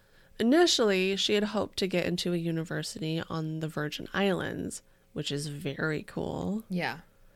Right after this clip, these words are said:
Speaker 1: But she was convinced by her loving parents to attend a school closer to home. Kristen had been accepted to California Polytechnic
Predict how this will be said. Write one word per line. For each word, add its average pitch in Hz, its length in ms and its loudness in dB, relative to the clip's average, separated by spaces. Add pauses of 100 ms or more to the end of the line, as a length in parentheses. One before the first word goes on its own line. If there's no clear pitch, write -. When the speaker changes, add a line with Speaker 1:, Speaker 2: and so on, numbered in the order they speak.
(400)
Speaker 1:
But 233 440 10
she 247 160 2
was 233 160 4
convinced 220 460 4
by 226 100 4
her 208 140 4
loving 190 360 4
parents 190 580 0
to 180 180 0
attend 165 380 -2
a 170 40 -2
school 156 580 -4 (140)
closer 147 400 -6
to - 120 -6
home. - 560 -4 (760)
Kristen 226 360 2
had 269 160 6
been 240 140 4
accepted 160 680 -2
to 180 120 -4
California 185 640 0
Polytechnic 165 920 -4